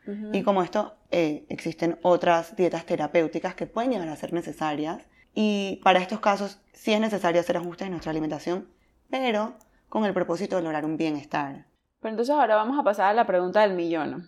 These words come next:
Speaker 1: Si no hacemos dietas, entonces, ¿qué hacemos y cómo lo hacemos?
Speaker 2: Nuestra metodología se resume en dos cosas. Uno, cambio de hábitos. Y dos, mucha, mucha educación. Pero antes de esto, usualmente empezamos definiendo lo que significa salud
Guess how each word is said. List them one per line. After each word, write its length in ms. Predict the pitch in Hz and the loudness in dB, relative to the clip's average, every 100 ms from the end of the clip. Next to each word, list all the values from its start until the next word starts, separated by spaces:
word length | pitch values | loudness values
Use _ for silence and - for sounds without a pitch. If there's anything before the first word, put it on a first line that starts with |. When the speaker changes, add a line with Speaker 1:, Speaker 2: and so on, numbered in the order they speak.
| _ _ _ | _ _ _
Speaker 1:
Si 200 | _ 262 | _ 0
no 60 | 247 | 4
hacemos 360 | 285 302 302 262 | 4 4 4 4
dietas, 640 | 233 196 156 147 208 - - | 4 4 2 0 -2 -10 -10
entonces, 280 | 202 214 | -10 -10
¿qué 120 | 208 208 | -4 -4
hacemos 840 | 214 214 202 196 226 - - _ - | -2 -4 -2 -4 -8 -12 -20 _ -8
y 120 | 202 | -6
cómo 260 | 196 180 170 | 0 0 0
lo 80 | |
hacemos? 480 | 165 - - - - - - _ _ _ - | -2 -4 -10 -10 -18 -20 -20 _ _ _ -4
Speaker 2:
Nuestra 280 | 165 175 190 | -2 0 0
metodología 560 | 185 190 190 208 247 | 4 4 4 2 0
se 100 | 233 | 2
resume 680 | 175 156 185 175 175 185 180 _ - | 0 0 -2 0 0 -4 -8 _ -4
en 140 | 175 | 0
dos 160 | 170 - | 0 0
cosas. 440 | 147 143 - - _ _ _ | -4 -4 -10 -10 _ _ _
Uno, 440 | 208 208 233 330 - _ - | 0 4 4 2 -6 _ 2
cambio 280 | 170 175 | 4 8
de 80 | 175 | 6
hábitos. 480 | 156 147 147 196 - | 6 2 2 0 -2
Y 120 | 175 | -4
dos, 460 | 175 202 294 - - _ | 2 2 2 -6 -20 _
mucha, 580 | - 208 226 226 226 226 | 0 4 6 4 2 0
mucha 480 | 214 196 190 185 196 | 2 2 0 0 2
educación. 600 | 175 156 147 - 139 139 - - - | 2 2 -2 -4 -6 -6 -12 -20 -4
Pero 200 | 208 214 | 0 2
antes 220 | 220 277 | 2 0
de 160 | 247 254 | 0 -2
esto, 240 | 254 220 | 0 0
usualmente 400 | 214 220 233 247 | 4 4 4 2
empezamos 400 | 269 196 185 202 | 2 2 2 0
definiendo 420 | 226 175 170 175 | 0 0 0 2
lo 100 | 190 | 2
que 100 | 185 | 0
significa 420 | 165 160 151 156 175 | -2 -2 -2 -4 -6
salud 560 | - 156 156 175 175 | -4 -4 2 2 2